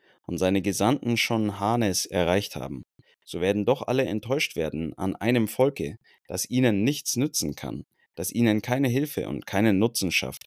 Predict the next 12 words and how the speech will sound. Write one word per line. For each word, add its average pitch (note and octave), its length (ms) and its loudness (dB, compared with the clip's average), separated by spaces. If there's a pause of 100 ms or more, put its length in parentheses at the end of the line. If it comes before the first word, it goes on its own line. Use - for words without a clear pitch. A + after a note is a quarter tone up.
(280)
sondern A2 380 4
nur D3+ 160 6
Enttäuschung A2+ 560 0
und F#2 180 -4
Schimpf C#3 260 0
dazu. A#2+ 440 -2 (580)
Ausspruch B2 600 -2
über F#2 160 -4
das E2+ 240 -6
Großtier A#2 500 2
des G2 220 0
Südens, A#2 460 -4